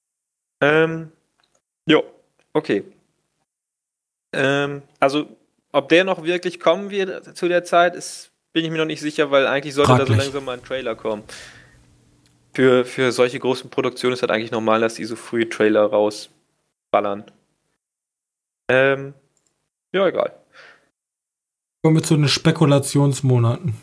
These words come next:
Speaker 1: Ja, genau. Jetzt wird's nämlich komplizierter. Ich hab im August tatsächlich nichts aufgeschrieben.
Speaker 2: Kaiserschmarrendrama. Das ist
Speaker 1: Was hast du aufgeschrieben?
Speaker 2: Ja, also nicht unter meinen F-,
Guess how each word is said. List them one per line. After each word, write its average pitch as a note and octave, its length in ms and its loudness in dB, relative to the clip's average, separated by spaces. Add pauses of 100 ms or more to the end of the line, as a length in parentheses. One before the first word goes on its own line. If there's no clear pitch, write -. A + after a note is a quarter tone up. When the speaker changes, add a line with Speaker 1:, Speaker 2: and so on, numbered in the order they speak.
(480)
Speaker 1:
Ja, B2+ 260 2
genau. G#2+ 200 2
Jetzt A2+ 180 2
wird's B2+ 140 -6
nämlich B2 240 0
komplizierter. A2+ 760 2
Ich A2 120 -2
hab - 240 -4
im B2+ 180 0
August A#2 640 2 (240)
tatsächlich B2+ 720 0 (680)
nichts - 280 -2
aufgeschrieben. - 580 -4 (1080)
Speaker 2:
Kaiserschmarrendrama. C#3 1700 4 (2000)
Das F#3+ 180 -20
ist D#3+ 200 -12
Speaker 1:
Was - 100 2
hast G3 140 -4
du F#3+ 60 -4
aufgeschrieben? F#3 520 -10 (840)
Speaker 2:
Ja, D3+ 60 2
also D3 180 0
nicht F3 200 4
unter F3 180 6
meinen E3 220 6
F-, - 460 -10